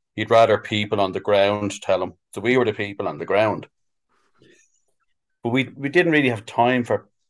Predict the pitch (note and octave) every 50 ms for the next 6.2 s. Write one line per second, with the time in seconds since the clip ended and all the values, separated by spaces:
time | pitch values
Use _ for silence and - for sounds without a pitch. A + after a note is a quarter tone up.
0 | _ - A2+ G#2+ - A#2+ A2+ A#2 A#2+ - G#2 G2+ - - - _ _ _ _ _
1 | _ _ _ _ _ _ _ _ _ _ - - A#2 A2+ A2 - - - - A#2
2 | G#2+ G#2 - B2+ A#2+ A#2 B2 A#2+ A#2+ A#2 A#2 A2 A2+ G#2 G#2 - - G#2+ G#2+ A#2+
3 | B2+ A#2+ G#2+ G2+ G2 G2+ G#2+ A2 A#2+ B2+ A#2+ A2 G#2 G2+ G2+ A#2+ B2+ C3 A#2+ A2+
4 | A#2+ A#2 G#2+ A2 - - - A2+ G#2+ G#2+ G2+ G#2 G#2 - - G#2+ A2 A2+ A#2 A#2
5 | G#2+ G#2+ A2 G#2+ - _ _ - - - - - _ _ _ _ _ _ C3 B2
6 | A2+ - -